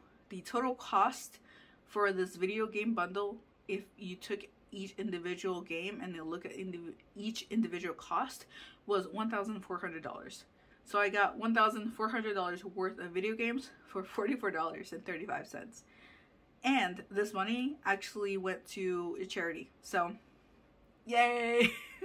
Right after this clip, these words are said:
<laughs> I usually do this. Um, I think I did this last year, um, where I bought a bundle of video games, and I took, obviously, some of the ones that I wanted, and then I shared them with all my friends,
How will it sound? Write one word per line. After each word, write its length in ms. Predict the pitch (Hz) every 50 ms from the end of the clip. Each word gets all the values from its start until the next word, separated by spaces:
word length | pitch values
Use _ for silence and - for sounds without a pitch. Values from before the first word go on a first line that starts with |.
| 415 - -
<laughs> 520 | 453 440 - - - - - - - -
I 80 | 233 226
usually 380 | 247 269 269 - 349 320 240
do 160 | 196 185 180 180
this. 340 | 202 208 208 - - - - -
Um, 460 | 208 220 202 196 180 180 185 190 - -
I 40 | -
think 180 | - 294 277 254
I 40 | 233
did 140 | 220 214
this 100 | 196 196
last 320 | 202 160 147 165 - - -
year, 300 | 208 202 202 214 262 - - - - - - - - -
um, 200 | 202 180 170 175 190
where 180 | 180 180 175
I 40 | 170
bought 260 | 180 185 180 - - -
a 100 | - 202
bundle 480 | - 180 185 190 196 190 190 226 233 - - _ _ _ _ _ -
of 120 | 202 180 170
video 240 | 185 180 185 185
games, 480 | 175 185 190 190 190 226 - - - - - - - _ -
and 280 | 208 180 170 165 156 -
I 60 | 170
took, 360 | 165 - - 180 170 170 - - -
obviously, 500 | 180 185 185 180 185 - 180 170 165 170
some 160 | 170 - 180
of 80 | 175 170
the 60 | 165
ones 220 | 165 170 175 -
that 100 | 170 160
I 100 | 185 220
wanted, 400 | 226 226 226 226 226 226 214 -
and 200 | - 180 185 180
then 140 | 175 175 170
I 100 | 175 175
shared 280 | 180 - - 185 180 185
them 120 | 180 180
with 120 | 165 -
all 140 | 156 151 170
my 100 | 165 160
friends, 460 | 160 - 160 165 180 196 226 226 -